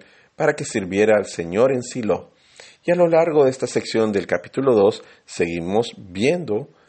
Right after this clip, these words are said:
de él. Y esa no es casualidad. Está ahí para darnos pequeños trozos de esperanza en una historia oscura.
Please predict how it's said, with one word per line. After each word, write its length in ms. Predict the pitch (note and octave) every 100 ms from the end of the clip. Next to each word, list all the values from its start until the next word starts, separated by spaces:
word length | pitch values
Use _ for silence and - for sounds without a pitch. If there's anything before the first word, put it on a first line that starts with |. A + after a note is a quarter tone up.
| _ -
de 340 | G2 F#2 F#2+
él. 220 | F#2 - _ _ _ _ _
Y 160 | - F#3+
esa 360 | F#3+ G#3+ A3 -
no 220 | B2+ B2+
es 160 | B2+
casualidad. 880 | - A#2+ - G2 F#2+ F2 F2+ G#2+ - _ _ _
Está 320 | - - G#2+ F#2
ahí 200 | F2+ C3+
para 220 | F3+ E3
darnos 340 | A#2 G#2 A#2+ -
pequeños 460 | A2+ - A3+ G3 -
trozos 300 | B2 D3+ B2+
de 100 | A2
esperanza 680 | - F#2 G2 F#2 - G2+ - _ -
en 160 | G#2
una 180 | A2+ G#2
historia 580 | F2 - - B2+ B2 G#2+
oscura. 480 | - - D#2+ D#2